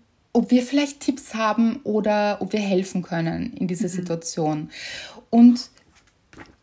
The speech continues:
Speaker 1: zwei Dinge. Ich dachte eben, na, wir dachten, wir schreiben das raus an euch, weil eben das Glücksteam hier vereinte Kräfte hat und, äh,
Speaker 2: Ja.
Speaker 1: ganz sicher tolle Inputs hat. Und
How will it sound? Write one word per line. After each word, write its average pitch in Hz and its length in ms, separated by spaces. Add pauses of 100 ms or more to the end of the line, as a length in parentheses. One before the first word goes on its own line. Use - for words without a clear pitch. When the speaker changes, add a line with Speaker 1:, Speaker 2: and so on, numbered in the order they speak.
(100)
Speaker 1:
zwei 208 240
Dinge. 233 260
Ich - 120
dachte 214 300
eben, 208 220
na, 196 180
wir 262 120
dachten, 226 480
wir 190 120
schreiben 196 320
das 190 200
raus 175 220
an - 180
euch, 247 320
weil 208 220
eben 196 180
das 196 180
Glücksteam 202 440
hier 220 320
vereinte 233 640
Kräfte - 500
hat 226 260
und, 208 280
äh, 190 160
Speaker 2:
Ja. 175 160
Speaker 1:
ganz 226 180
sicher 202 320
tolle 180 260
Inputs 233 360
hat. 202 180
Und 190 280